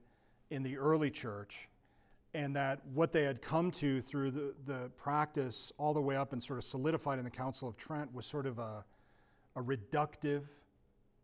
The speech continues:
right, sort of a lessened practice of, of what the sacrament was really supposed to be about, that it really wasn't,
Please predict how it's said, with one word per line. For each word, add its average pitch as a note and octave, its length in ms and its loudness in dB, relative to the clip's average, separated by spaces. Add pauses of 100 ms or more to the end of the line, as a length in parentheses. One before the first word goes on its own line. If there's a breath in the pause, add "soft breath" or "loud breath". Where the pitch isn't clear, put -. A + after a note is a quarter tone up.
(120)
right, A#2+ 260 -8
sort C#3+ 160 -4
of B2 80 -2
a B2+ 60 -2
lessened C3+ 760 0 (540 soft breath)
practice C#3 640 -4
of, B2 160 -6 (180)
of A#2 140 -10
what B2+ 160 -4
the - 80 -12
sacrament A#2+ 560 -6
was A2 160 -10
really C3 180 -2
supposed A#2+ 400 -6
to B2 80 -8
be A2+ 120 -8
about, C3 320 0
that A#2+ 80 -6
it B2+ 60 -6
really D#3 260 0
wasn't, C3 400 -2